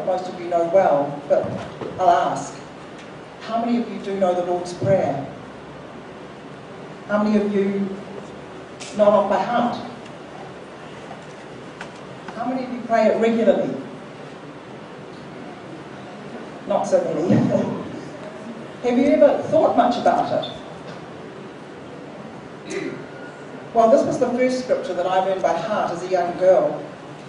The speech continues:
and I've recited it, recited it or sung it most of my life. Years ago, we did a study during Lent on the Lord's Prayer, but it's very easy to forget all these things that you learn, and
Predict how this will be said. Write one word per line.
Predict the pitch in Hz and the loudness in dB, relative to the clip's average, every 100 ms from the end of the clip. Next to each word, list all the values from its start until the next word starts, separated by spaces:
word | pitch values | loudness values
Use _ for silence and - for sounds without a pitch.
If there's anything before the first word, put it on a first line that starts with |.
| - | -6
and | 190 | 2
I've | 180 180 | 4 4
recited | 175 208 208 208 175 | 2 0 0 0 -2
it, | 165 - - - 196 | -4 -10 -14 -10 -8
recited | 175 202 202 202 | -2 0 0 0
it | 175 170 | 0 2
or | 170 | 2
sung | 170 - 202 202 | 0 -2 -2 0
it | 156 170 | -2 2
most | 180 175 | 2 2
of | - | -2
my | 170 170 | -2 -2
life. | 185 180 135 - - - - - - - - - - - - - | -2 -4 -6 -10 -14 -16 -16 -16 -16 -16 -16 -16 -16 -16 -16 -10
Years | 196 254 277 | 2 4 4
ago, | 190 175 156 156 - - - - - - | 2 2 2 0 -6 -12 -14 -16 -16 -6
we | 190 | -4
did | 190 | -2
a | 185 | -2
study | - 196 185 185 180 | 0 2 2 0 -2
during | 185 175 175 | 0 0 2
Lent | 190 208 | 0 0
on | 170 160 | -2 -2
the | 156 | -4
Lord's | 160 - | -6 -8
Prayer, | - 175 175 | 0 2 2
but | 175 180 | 2 0
it's | 190 | -4
very | 208 233 | -4 -2
easy | 240 202 | -2 -2
to | - | -8
forget | - 175 196 202 | -10 -4 -2 0
all | 175 | -2
these | 151 151 | -2 -4
things | - 147 151 | -4 -4 -6
that | 143 | -8
you | 175 | -6
learn, | 160 160 156 156 - - | -4 -4 -4 -6 -8 -6
and | 180 180 | -6 -6